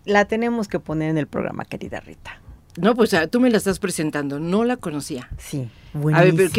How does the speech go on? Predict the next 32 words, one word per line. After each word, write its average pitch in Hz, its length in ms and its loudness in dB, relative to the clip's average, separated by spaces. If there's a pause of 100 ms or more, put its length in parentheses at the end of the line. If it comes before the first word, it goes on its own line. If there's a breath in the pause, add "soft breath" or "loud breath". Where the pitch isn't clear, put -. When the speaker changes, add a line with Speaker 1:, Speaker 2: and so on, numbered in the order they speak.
(100)
Speaker 2:
qué 226 100 2
Speaker 1:
buenísima. - 40 -2
Speaker 2:
fra-, 220 160 4
con 196 160 -4
qué 226 100 -2
frase 202 300 0
te 165 140 -6
quedas? 139 500 -4 (420 soft breath)
Speaker 1:
Ay. 190 680 4
Speaker 2:
¿Y 151 40 0
si 180 140 0
es 170 100 -2
pecado 170 380 0
el 165 100 2
amor? 156 160 4
Speaker 1:
"Y 196 60 8
si 220 100 6
es 214 100 6
pecado 214 480 6
el 196 120 6
amor, 190 360 6
que 196 140 4
el 185 140 6
cielo 214 420 4
dé 190 120 2
explicación, 170 1200 -2
porque 143 380 -6
es 151 100 -4
mandato 143 640 -4
divino". 131 460 -4
No, 180 280 4
bueno, 123 320 -8